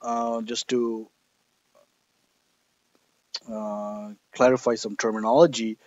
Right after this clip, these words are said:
so going through your book here, so what I want to clarify is the fact that we have this definition of alpha, okay,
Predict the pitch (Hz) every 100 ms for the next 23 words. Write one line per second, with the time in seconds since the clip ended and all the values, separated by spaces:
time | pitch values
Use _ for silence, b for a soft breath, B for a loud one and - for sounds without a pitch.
0 | _ _ 113 113 117 113 120 110 107 101
1 | 98 _ _ _ - 151 156 - 104 98
2 | - _ _ _ _ _ _ _ _ _
3 | _ _ _ _ _ _ _ _ _ -
4 | 104 101 101 104 104 101 101 98 - 123
5 | 143 139 107 98 101 _ _ _ _ _
6 | _ _ _ - 208 208 208 208 202 -
7 | - _ _ _ _ - 104 _ 143 143
8 | 120 - - _ _ _ - 110 107 110
9 | 107 104 113 113 107 _ _ _ _ _
10 | _ _ _ _ _ _ 113 107 117 -
11 | 123 135 127 113 - 120 160 - 120 101
12 | - _ _ - - 123